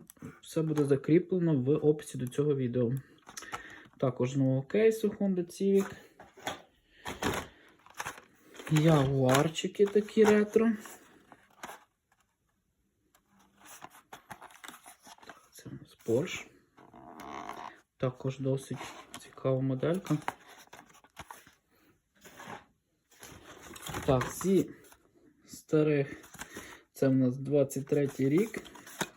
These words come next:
Отака Т Х шка Б М В. В кого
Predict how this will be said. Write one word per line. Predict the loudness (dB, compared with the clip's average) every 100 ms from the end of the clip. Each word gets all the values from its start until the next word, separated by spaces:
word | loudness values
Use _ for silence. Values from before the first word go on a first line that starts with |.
| _ _ _ _ _ _ _
Отака | -10 -4 -2
Т | 0 0
Х | 2 2
шка | 0 -4
Б | 2 2
М | 2
В. | 2 2 0 -4 -18 -18 -18 -20 -20 _
В | -20
кого | 2 4 4 2